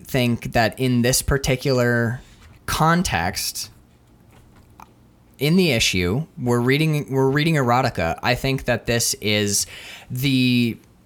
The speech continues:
because I don't think it exists. I th-, I don't think what we're looking at exists, which is,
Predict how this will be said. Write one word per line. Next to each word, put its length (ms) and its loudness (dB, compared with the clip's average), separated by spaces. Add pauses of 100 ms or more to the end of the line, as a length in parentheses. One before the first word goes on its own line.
(460)
because 200 2
I 60 4
don't 180 0
think 160 -2
it 60 2
exists. 960 -2
I 100 2
th-, 220 -2
I 100 0
don't 140 2
think 160 0
what 120 0
we're 120 0
looking 400 0
at 160 2
exists, 680 -2
which 220 0
is, 300 2